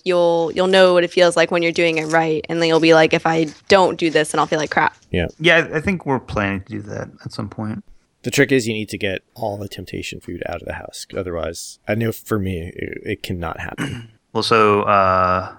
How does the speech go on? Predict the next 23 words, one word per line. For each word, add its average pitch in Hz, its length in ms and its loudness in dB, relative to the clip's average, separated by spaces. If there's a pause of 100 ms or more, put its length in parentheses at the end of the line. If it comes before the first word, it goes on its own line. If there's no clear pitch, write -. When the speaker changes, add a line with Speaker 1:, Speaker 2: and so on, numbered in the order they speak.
Speaker 3:
Jervon 95 760 0
and 92 460 -6
Mike 98 300 -2
Ball 95 240 0
came 98 180 -6
over 92 240 -4
for 98 480 -4
dinner 95 640 4
a - 20 -2
week 104 200 2
ago, - 400 -2 (320)
and 104 100 0
Jervon 98 380 2
was 92 100 -4
like, 92 260 -4
"I 135 60 0
really 139 220 4
want 98 400 0 (180)
cookies." - 480 -16 (200)
And 104 120 -4
we 107 120 -2
have 104 280 2
these 92 580 -4